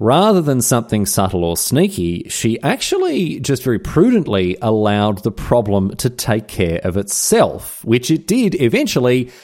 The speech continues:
because in fifteen thirty-four, Hafsa died. Simple as that. And now there is no one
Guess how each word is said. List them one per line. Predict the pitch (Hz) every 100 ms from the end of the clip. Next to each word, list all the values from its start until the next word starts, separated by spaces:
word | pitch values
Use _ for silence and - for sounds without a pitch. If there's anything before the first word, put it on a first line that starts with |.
| - -
because | 107 104 98
in | 87
fifteen | - 95 95 92
thirty-four, | - 101 92 90 202 202 160 165 - - _
Hafsa | - 90 - - 104 110 117 110 82 82
died. | 117 123 101 87 80 78
Simple | - - 110 92 95 95
as | 90 80 82
that. | 127 139 -
And | 110 101 95
now | 101 220 185 156 147 - - _
there | 104 135 165
is | 170 143
no | 160 160 170 240
one | 254 110 71 60